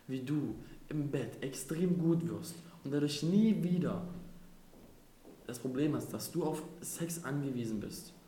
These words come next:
sondern dass eine Partnerin, deine Partnerin von alleine auf dich zukommt, dann bewirb dich bei uns für ein kostenloses Erstgespräch. Folg uns hier auf Spotify,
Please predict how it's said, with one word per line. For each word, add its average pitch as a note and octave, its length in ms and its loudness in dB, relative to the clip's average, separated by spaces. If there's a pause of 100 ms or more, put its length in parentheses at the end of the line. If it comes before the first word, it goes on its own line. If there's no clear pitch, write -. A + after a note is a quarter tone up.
sondern A#2+ 200 -2
dass A#2+ 240 -2
eine C3+ 180 -2
Partnerin, B2+ 680 0
deine F3+ 240 0
Partnerin D#3+ 600 -2 (300)
von - 200 -8
alleine D3+ 300 0
auf F3 120 2
dich E3 200 0
zukommt, - 600 -2 (420)
dann G#2 300 0 (300)
bewirb C3+ 380 2
dich G3 220 -4
bei E3+ 100 0
uns C#3+ 200 -2
für A2+ 80 -6
ein A2+ 100 -8
kostenloses D3 320 -4
Erstgespräch. - 840 -6 (260)
Folg D#3+ 360 -2
uns F3 160 -2
hier D3 200 0
auf A#2+ 240 -4 (240)
Spotify, E3 840 -2